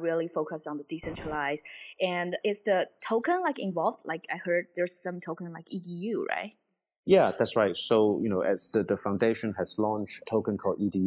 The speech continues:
Speaker 2: U, which really powers the whole ecosystem, right? So the publisher N F T that I mentioned, which are really the educational courses, you have to use E D U to buy. And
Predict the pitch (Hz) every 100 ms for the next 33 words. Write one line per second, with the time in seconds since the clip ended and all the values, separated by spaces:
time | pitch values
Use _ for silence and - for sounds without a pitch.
0 | 101 101 90 - - 113 107 95 76 -
1 | _ _ - 113 113 107 - 92 107 101
2 | 95 90 _ - _ - 143 120 92 85
3 | 76 80 107 - - 95 87 92 139 147
4 | 143 113 117 - 117 110 101 98 113 151
5 | 170 175 _ _ - 104 - 98 90 95
6 | 98 98 90 - 95 104 110 104 104 -
7 | 95 - 107 104 131 120 101 131 - 101
8 | 107 110 - 101 101 98 - 98 90 90
9 | 131 170 165 - 98 92 90 87